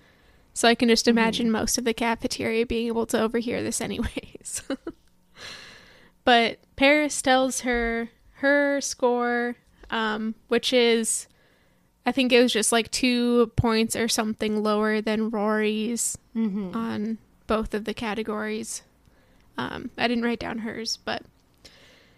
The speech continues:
Speaker 1: and then she attempts to get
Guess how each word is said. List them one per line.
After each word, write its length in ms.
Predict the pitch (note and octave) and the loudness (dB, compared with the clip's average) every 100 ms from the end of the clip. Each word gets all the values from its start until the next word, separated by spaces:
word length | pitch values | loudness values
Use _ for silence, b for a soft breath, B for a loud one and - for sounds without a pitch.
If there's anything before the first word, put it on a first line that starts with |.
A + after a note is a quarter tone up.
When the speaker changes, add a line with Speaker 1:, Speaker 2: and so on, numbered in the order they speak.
| b b _ _ _ _ _ - | b b _ _ _ _ _ -4
Speaker 1:
and 160 | B3+ B3+ | 0 4
then 380 | C4 C4 C4 B3+ - | 4 4 2 -2 -8
she 300 | - B3+ B3+ | -2 0 0
attempts 600 | A#3+ - B3+ B3+ - - | -2 2 2 2 0 -2
to 120 | B3+ | 0
get 360 | B3 A#3+ A#3 | 2 0 0